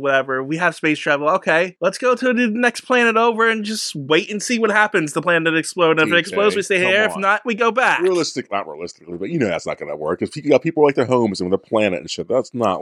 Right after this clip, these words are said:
Speaker 1: And
Speaker 2: weird.
Speaker 1: then those people can stay and die because they're idiots.
Speaker 2: Well, yes, again, I agree with that. They should have shown some Kryptonians, like, "Yeah, let's get the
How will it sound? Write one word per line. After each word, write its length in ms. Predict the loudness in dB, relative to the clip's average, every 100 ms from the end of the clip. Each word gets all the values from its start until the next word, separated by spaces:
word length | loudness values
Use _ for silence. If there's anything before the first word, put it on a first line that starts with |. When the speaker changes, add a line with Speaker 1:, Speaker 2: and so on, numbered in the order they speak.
| -2
Speaker 1:
And 140 | -2
Speaker 2:
weird. 120 | -2
Speaker 1:
then 120 | -2 -2
those 360 | 0 0 -2
people 460 | -2 0 0 2 0
can 240 | 0 -2
stay 460 | -2 -2 2 2 2
and 240 | 0 0
die 420 | 0 0 2 0
because 260 | 0 -2 -2
they're 160 | 0 0
idiots. 300 | 0 -2 -4
Speaker 2:
Well, 120 | -2
yes, 240 | 0 -2
again, 260 | -2 0 2
I 80 | 2
agree 240 | 2 0
with 80 | -2
that. 160 | -2 -6
They 80 |
should 160 | -2 -2
have 100 | -2
shown 320 | 2 2 2
some 220 | -2 -4
Kryptonians, 800 | -4 -8 -8 -6 -6 -6 -10 -10
like, 140 | -12 -10
"Yeah, 300 | 0 2 4
let's 160 | 2 -2
get 60 |
the 60 | -4